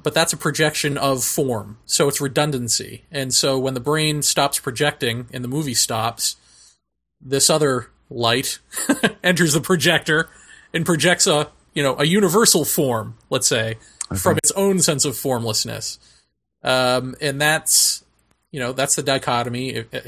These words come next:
Speaker 1: you know, I shouldn't even say that. That's not the right word, but between nothingness and thingness, formlessness, which is intelligence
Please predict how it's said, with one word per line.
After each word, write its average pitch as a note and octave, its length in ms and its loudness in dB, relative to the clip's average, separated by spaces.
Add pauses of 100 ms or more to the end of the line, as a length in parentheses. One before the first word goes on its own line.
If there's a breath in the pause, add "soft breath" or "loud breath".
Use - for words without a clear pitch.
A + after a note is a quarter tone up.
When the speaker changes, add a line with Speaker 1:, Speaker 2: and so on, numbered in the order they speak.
Speaker 1:
you C3+ 80 -12
know, A2 60 -8
I A2+ 80 -8
shouldn't C3 220 -10
even A2+ 80 -10
say A2+ 140 -2
that. A#2 180 -2
That's - 140 -8
not A2+ 300 -6
the A2+ 80 -6
right A2+ 180 -6
word, A#2 200 -4
but B2 180 -2
between C3 380 -8 (400 soft breath)
nothingness C#3 580 2
and C#3 140 -2
thingness, D3 420 0
formlessness, C3 960 -2 (540)
which C3 180 -2
is B2+ 100 0
intelligence B2 920 -2